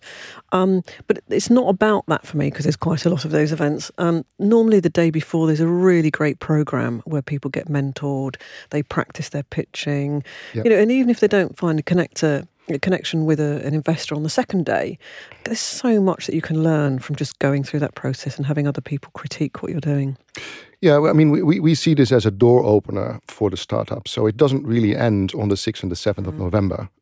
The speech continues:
Speaker 2: Um, I mean, you're becoming part of a, of a bigger system within Rabobank. We have a great network of existing corporate clients, um, that at some, s-, sometime in the future you might be connected to.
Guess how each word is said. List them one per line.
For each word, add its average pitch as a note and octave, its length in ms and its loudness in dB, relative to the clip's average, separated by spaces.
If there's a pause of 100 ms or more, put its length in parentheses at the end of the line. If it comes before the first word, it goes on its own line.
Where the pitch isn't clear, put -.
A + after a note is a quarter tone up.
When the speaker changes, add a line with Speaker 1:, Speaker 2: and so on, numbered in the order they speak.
Speaker 2:
Um, F#2 400 -2
I G#2+ 60 -2
mean, G#2 160 0
you're G#2 100 2
becoming F#2+ 320 -2
part G#2 380 0
of F#2 160 -2
a, F#2+ 280 -2 (440)
of A#2 80 0
a F#2+ 80 2
bigger F#2+ 240 0
system G2+ 420 -6
within G2+ 240 -2
Rabobank. F#2+ 540 -2
We F#2+ 140 -6
have F#2+ 120 -4
a - 20 -16
great G2 220 0
network G2 680 -4
of G2 240 -2
existing A2 400 -4
corporate G#2 320 -2
clients, A#2+ 560 -2 (420)
um, G2 280 -4
that G#2 120 -2
at G#2 80 0
some, B2 280 -2 (180)
s-, - 80 -10 (100)
sometime G#2+ 440 0
in G2 40 0
the G2 80 2
future B2+ 360 2
you G2 80 2
might F#2 160 0
be - 80 -12
connected - 360 -6
to. B2 220 -8